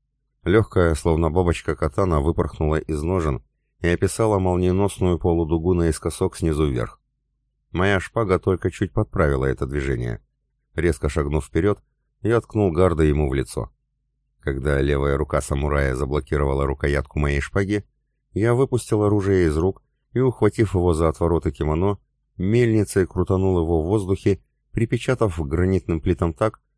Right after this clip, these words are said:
чтобы он с гарантией вырубился. Я пощупал артерию на шее, живой, и, подхватив шпагу,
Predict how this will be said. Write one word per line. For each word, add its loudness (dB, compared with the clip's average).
чтобы 0
он 0
с -8
гарантией 0
вырубился. -4
Я -2
пощупал -4
артерию -2
на -4
шее, -2
живой, -4
и, 0
подхватив -2
шпагу, -2